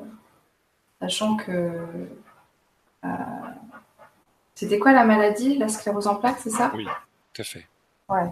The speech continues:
Speaker 1: du coup, on est vraiment dans le corps, dans le, enfin, et là, je, je vois que tout, au niveau de ta tête, c'est,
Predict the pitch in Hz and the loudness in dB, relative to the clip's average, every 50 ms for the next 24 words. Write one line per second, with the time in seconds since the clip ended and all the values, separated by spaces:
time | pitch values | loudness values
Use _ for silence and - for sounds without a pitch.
0 | - - - 175 175 - - - 202 180 170 170 170 170 175 190 196 196 190 180 | -6 -6 -6 -6 -6 -6 -4 -2 -2 0 0 -2 0 0 0 0 0 0 2 0
1 | 170 170 170 - 220 220 226 220 196 180 175 175 175 - - - - - _ _ | 0 0 0 2 2 2 2 2 0 -2 -2 -4 -6 -8 -12 -14 -14 -14 _ _
2 | _ _ _ - - - _ _ _ - 170 190 220 226 220 - 180 170 160 170 | _ _ _ -20 -20 -20 _ _ _ 0 4 6 6 6 4 0 -2 -4 -2 -2
3 | 170 165 165 165 165 175 202 220 214 - 175 170 170 - - - 226 220 - - | -4 -4 -4 -4 0 2 2 2 2 -2 -4 -4 -4 -6 -8 -6 -6 -6 -8 -12
4 | - - - - 185 185 180 175 185 190 190 - - 175 175 - 226 240 233 - | -20 -16 -4 -2 0 0 2 2 0 0 0 2 2 2 2 2 0 0 0 -2
5 | - - - 185 175 170 170 - | -4 -6 -2 -2 -2 -2 -2 -6